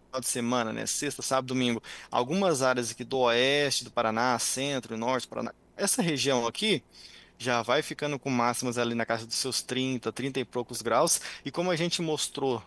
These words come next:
nos mapas ao longo dos dias, cinco, seis dias consecutivos até a terça, quarta-feira da semana que vem,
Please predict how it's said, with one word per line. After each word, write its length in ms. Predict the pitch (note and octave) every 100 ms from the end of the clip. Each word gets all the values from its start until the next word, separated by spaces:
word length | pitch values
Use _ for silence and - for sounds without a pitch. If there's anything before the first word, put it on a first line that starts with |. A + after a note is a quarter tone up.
| -
nos 280 | B2 A#2
mapas 400 | A2+ A2+ A2 A2+
ao 60 | A#2
longo 180 | A#2 A#2+
dos 220 | A#2 A2
dias, 380 | A#2 E3+ C3 - -
cinco, 480 | - - G3+ A3+ -
seis 300 | - D3+ A#2+
dias 220 | B2+ C#3
consecutivos 800 | - E3 - C#3 - - D3 B2+
até 520 | A#2+ - F3+ G3+ F#3 - - -
a 80 |
terça, 480 | B2 - D#3 D#3+ B2+
quarta-feira 480 | - C#3 - - C3
da 100 | A#2+
semana 360 | - A#2+ A#2+ A#2
que 140 | A#2
vem, 320 | B2 D#3+ A2+